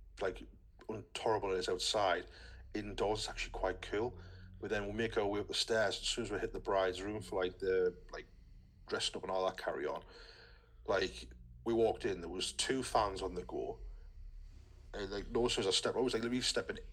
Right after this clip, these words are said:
off the plane into the room. Like, I was like, "Fuck, has just someone got, like, the heating on?" It's like, "It can't be this hot in here."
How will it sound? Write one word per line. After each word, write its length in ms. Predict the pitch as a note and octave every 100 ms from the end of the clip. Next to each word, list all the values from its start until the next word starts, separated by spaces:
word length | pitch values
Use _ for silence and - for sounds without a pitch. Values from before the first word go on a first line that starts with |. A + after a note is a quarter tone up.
| G#2+
off 220 | A2+ -
the 80 | G2
plane 340 | - A2 A#2+
into 120 | A#2
the 100 | G2
room. 260 | F#2 A2 C3 - - - - - - -
Like, 320 | - G2 F#2
I 40 | G#2+
was 120 | -
like, 180 | G#2+ - - - - -
"Fuck, 320 | - - -
has 120 | -
just 180 | D#3 -
someone 220 | D#3 D3+
got, 100 | D3+
like, 140 | - C3+
the 60 |
heating 260 | - E3+ D#3
on?" 140 | A2+
It's 160 | F#2+ -
like, 120 | G#2+
"It 120 | -
can't 360 | - - A#2+ C3
be 120 | C#3+
this 200 | A2+ -
hot 200 | - -
in 80 | B2+
here." 240 | G#2+ B2